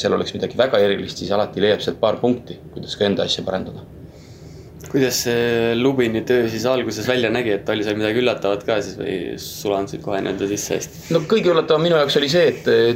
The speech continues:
Speaker 1: Gianni põhimõte, see ei kehti statistiku kohta, see ei kehti ainult abitreeneri kohta, see kehtib kõigi kuni füsioterapeutideni välja. Kõik on kogu aeg trennis. Mis tähendab, et isegi kui toimub jõusaalitrenn, paljudes klubides seda ei ole. Peatreenerid tihti ei näita jõusaali oma nägugi.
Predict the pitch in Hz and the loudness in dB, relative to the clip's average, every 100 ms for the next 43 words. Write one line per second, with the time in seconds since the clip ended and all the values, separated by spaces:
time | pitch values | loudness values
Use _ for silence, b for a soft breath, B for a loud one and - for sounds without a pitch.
0 | - - 147 147 110 135 117 92 - 95 | 0 2 2 2 4 4 4 0 0 -4
1 | - - - - 113 104 104 98 131 131 | -4 -14 -6 0 2 2 0 2 2 2
2 | 101 98 123 117 - - - - - 107 | 0 0 2 0 -2 -2 -2 0 -2 0
3 | 101 101 101 104 - 104 90 92 92 95 | 0 2 2 2 0 0 0 0 0 -2
4 | - 101 98 98 98 92 98 117 113 - | -4 -2 0 0 -2 -4 -4 0 0 0
5 | - 95 92 90 113 104 95 98 107 101 | -2 0 0 0 0 2 2 2 2 2
6 | 95 101 98 98 98 107 101 90 B B | 0 0 -2 0 2 2 2 -2 B B
7 | B - 120 95 92 101 92 - 92 85 | B 0 0 0 0 2 2 2 2 0
8 | - - - - - - - 101 95 92 | -2 -6 -10 -16 -18 -18 -2 0 0 -2
9 | 104 98 92 95 98 95 113 101 92 82 | -2 0 0 2 2 4 2 2 0 -2
10 | 90 87 - - - - - 113 95 90 | -2 -2 -4 -10 -18 -8 0 2 0 -2
11 | 113 95 - - - 95 90 - 110 98 | -2 -2 -2 -4 0 2 2 2 2 2
12 | 104 90 87 110 107 98 98 95 101 104 | 2 0 -2 -6 -2 -2 -2 0 0 0
13 | 101 98 92 92 98 101 - - | 2 2 2 2 0 0 -2 -6